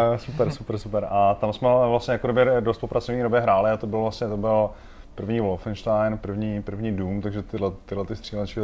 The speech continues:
to jsme měli jako kdyby jako dohraný do konce. Hrál jsem snad první jako N H L ku ještě, ještě, ještě na P C čku, taky někde jako kdyby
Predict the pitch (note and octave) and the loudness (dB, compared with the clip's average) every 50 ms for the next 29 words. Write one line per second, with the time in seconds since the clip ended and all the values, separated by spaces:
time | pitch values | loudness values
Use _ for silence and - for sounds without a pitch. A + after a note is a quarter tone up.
0 | G2+ F#2 - G2+ - - G#2+ G2+ G2 F#2+ F#2+ F#2 - G#2+ G#2 G2 G#2 G#2 G2+ G2 | -4 -6 -8 -12 -10 -8 -6 -4 -4 -4 -4 -6 -6 -6 -4 -4 -2 -2 -2 -4
1 | F#2+ G2 G2 F#2 - - G2 G2+ G#2 G#2 G2 G2 G#2+ G#2+ G2+ F2+ G2 F#2+ F#2+ - | -6 -8 -10 -10 -8 -6 -6 -4 -4 -4 -4 -4 -4 -4 -4 -4 -4 -6 -4 -2
2 | - G#2+ G#2 G#2 G#2+ G#2+ - - - - - - - - - - - - - - | 0 2 4 4 2 2 -2 -8 -14 -14 -14 -14 -16 -18 -16 -16 -16 -14 -6 0
3 | A2 F#2 F#2+ F#2+ F#2 - G#2+ G2 G#2+ F#2+ - - - - A#2 F#2+ G2+ G#2+ G#2+ G#2+ | 4 4 4 4 2 0 -4 -4 -4 -4 -6 -10 -4 -2 -2 0 0 0 -2 -2
4 | G#2 G2 G2+ G#2+ G#2 - A2+ G#2 G#2 G2 G#2 G2+ G2 G2+ G2+ G2 - A2 G2+ G2 | -2 -4 -4 -6 -6 -6 -4 -4 -2 2 4 4 4 4 4 2 0 -4 -4 -4
5 | - - - A2+ G#2 A2 G2 - - G2+ F#2 - - A#2 G#2+ G2 - G#2+ F#2+ - | -4 -4 -4 -4 -4 -4 -6 -8 -10 -12 -12 -10 -8 -6 -6 -6 -6 -8 -8 -8
6 | G#2 - - - A2+ G#2+ G2 - A2+ G#2 G2+ G2 G2+ G2+ G2 G2 F2+ - G#2+ G#2 | -8 -8 -6 -4 -4 -4 -4 -4 -4 -4 -4 -2 -2 -2 -2 -2 -4 -6 -6 -6
7 | F#2+ G#2 G#2 G2+ G2 G2+ G2 G2+ G2+ G2+ | -2 0 0 2 2 2 2 0 -2 -4